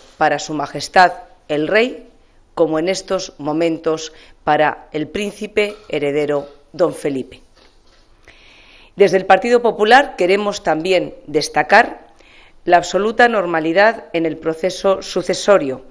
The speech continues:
en un contexto de estabilidad institucional garantizado por nuestra Constitución. Tras casi cuarenta años de democracia,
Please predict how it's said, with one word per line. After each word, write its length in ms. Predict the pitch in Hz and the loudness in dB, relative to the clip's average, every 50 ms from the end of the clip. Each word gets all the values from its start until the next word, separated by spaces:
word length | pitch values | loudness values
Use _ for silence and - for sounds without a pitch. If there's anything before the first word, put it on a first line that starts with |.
| - - - - - - _ | -20 -20 -20 -20 -20 -6 _
en 120 | - 175 185 | 0 0 0
un 160 | 208 226 220 | 0 -2 -4
contexto 720 | 220 226 214 202 170 175 160 - - - - 147 139 - - - | -4 -4 -6 -2 -4 -4 -4 -4 -8 -6 -6 -6 -6 -6 -10 -2
de 140 | 156 165 | -2 -2
estabilidad 640 | 156 160 - 160 151 151 143 147 156 160 185 190 170 | -2 0 -2 -2 -2 -2 -2 -2 2 4 4 4 4
institucional 800 | 165 - - 151 - 208 233 226 208 185 170 170 165 160 160 - - - _ _ - | 0 -6 -8 -8 -6 -6 -6 -4 -4 -2 0 0 0 0 -2 -6 -14 -20 _ _ -4
garantizado 960 | - 156 151 147 143 139 143 143 - - 160 156 151 151 151 - - - - - | -2 0 0 0 -2 -6 -8 -10 -4 0 0 0 2 0 -4 -6 -8 -14 -8 -4
por 160 | 160 151 143 | -4 -4 -2
nuestra 360 | 147 143 143 - - 143 143 | -4 -6 -6 -6 -6 -6 -6
Constitución. 800 | - 139 - - 147 143 156 143 - - 175 170 147 131 - - - - _ _ _ _ _ _ _ - - - - - - - - _ | -6 -8 -8 -8 -8 -8 -8 -8 -2 2 2 2 2 0 -6 -14 -20 -20 _ _ _ _ _ _ _ -20 -20 -20 -20 -20 -20 -20 -18 _
Tras 220 | - 165 156 - | -4 -4 -4 -2
casi 380 | - 165 160 160 - - 180 165 | -4 -6 -8 -6 -4 -6 -6 -4
cuarenta 720 | - - 165 165 165 202 254 262 254 262 202 185 175 170 | 0 0 0 2 2 2 0 0 0 0 2 2 2 2
años 480 | 170 156 143 131 117 170 - - - - | 0 -2 -4 -8 -10 -12 -14 -16 -8 -8
de 100 | 143 143 | -2 -2
democracia, 760 | 185 214 214 170 143 - 156 160 151 151 - 143 135 135 127 | -2 -2 -2 -4 -4 -2 0 0 0 -2 -4 -10 -10 -10 -12